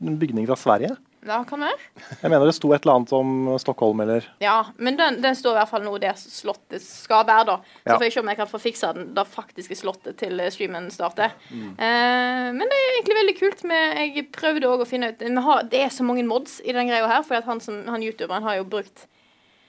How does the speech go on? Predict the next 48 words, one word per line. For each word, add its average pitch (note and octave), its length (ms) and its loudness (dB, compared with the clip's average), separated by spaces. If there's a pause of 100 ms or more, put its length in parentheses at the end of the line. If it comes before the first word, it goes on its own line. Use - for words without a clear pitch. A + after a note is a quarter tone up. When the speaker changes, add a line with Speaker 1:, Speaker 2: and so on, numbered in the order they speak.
(880)
Speaker 2:
en F#3+ 340 -6
hel G#3 280 -6
drøss G#3+ 320 2 (120)
med G#3+ 140 -2
mods, F#3+ 260 -4
så G3+ 80 -4
jeg G#3 120 0
har G#3 80 -6
prøvd G#3+ 200 -4
å - 40 -8
sette A#3 200 -4
meg A3 160 -2
inn G3+ 80 -6
i, F3+ 60 -2
da. B3 100 2
Det A3+ 120 0
er A3 100 0
det A3 100 -4
hovedsakelig A3 440 -6
det G#3 120 -2
jeg G#3 80 -2
har G#3 120 0
gjort - 180 -14
de G3 100 -2 (120)
siste G#3 480 -4
dagene. A3 340 2 (1000)
Eh, C4+ 520 4
og C4+ 80 0
det D4 80 6
er C4+ 200 4
tydeligvis C4+ 400 -2
en B3+ 120 -2
mod B3 240 -2
som A3+ 120 -8
har A3+ 120 -8
skrudd B3+ 400 -8
av, G#3 280 0 (600)
eh, A3 320 -8 (500)
disasters. B3 1000 -2 (640)
Jeg - 20 -2
har C#4 80 2
ikke D4+ 140 0
helt - 60 -10
funnet D#4+ 240 -4
ut - 60 -12
hva C#4+ 80 -2
modda A#3 320 2
er, D4 180 2